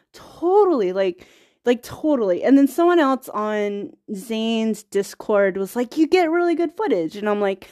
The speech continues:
"I'm here for you. I'm here <laughs> for you, fans. I, <laughs> I got you. I got you." Okay. So, um, <clears throat> what a,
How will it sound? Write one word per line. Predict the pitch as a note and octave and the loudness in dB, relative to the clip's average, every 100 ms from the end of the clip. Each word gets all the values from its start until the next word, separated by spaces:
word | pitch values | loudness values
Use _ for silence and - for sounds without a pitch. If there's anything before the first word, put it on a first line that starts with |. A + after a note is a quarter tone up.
| - - | -20 -2
"I'm | B3 C4 | 2 6
here | D#4+ F4 | 6 4
for | - A3+ | 2 2
you. | F3 F3+ G3 | 2 -2 2
I'm | C#4+ D4+ | 4 6
here | F4+ F4 | 6 4
<laughs> | - | 4
for | F4 | 6
you, | D#4+ C#4+ B3+ B3 A#3 E4 _ _ | 6 6 2 2 -2 -8 _ _
fans. | - - A3+ G3+ G#3 B3 F4 F4+ - | -12 -6 -4 -4 -4 0 0 -2 -4
I, | C#4+ D#4+ E4 - - | 0 2 0 -4 -10
<laughs> | C#4 D4 - | -8 -6 -4
I | D4+ G4 | -4 -4
got | C#4+ A3+ - | -6 -8 -6
you. | A3 | -4
I | G#3+ D#4 | -2 -2
got | A#3+ G3+ G3+ | -2 -4 -4
you." | G3 | -6
Okay. | - A#3+ - _ _ _ _ _ _ | -2 -4 -4 _ _ _ _ _ _
So, | - F4 D4+ C#4 A#3 | -2 4 4 4 0
um, | C#4 B3 A3+ G#3+ - | -2 -2 -4 -6 -8
<clears throat> | C#4 D#4 D4+ A#3+ G#3 - | -4 4 4 4 -2 -4
what | A#3+ | -2
a, | A#3+ A3+ | 0 -2